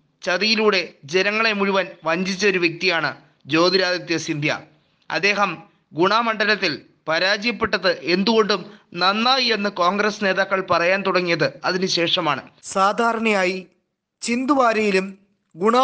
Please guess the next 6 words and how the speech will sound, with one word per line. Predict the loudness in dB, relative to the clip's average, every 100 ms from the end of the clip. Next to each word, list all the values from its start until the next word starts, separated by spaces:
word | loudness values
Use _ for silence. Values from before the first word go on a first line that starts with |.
| 4
മണ്ഡലത്തിലുമാണ് | 2 2 0 0 0 0 -2 -8 _
കോൺഗ്രസ് | 0 0 2 0 -2 -4
തുടർച്ചയായി | 0 0 0 2 2 4
ജയിച്ചുകൊണ്ടിരുന്നത്. | 2 2 0 2 2 0 -2 -4 -12 _ _ _ _ -2
ചിന്തുവാര | 2 4 2 2
മണ്ഡലത്തിൽ | 0 0 0 0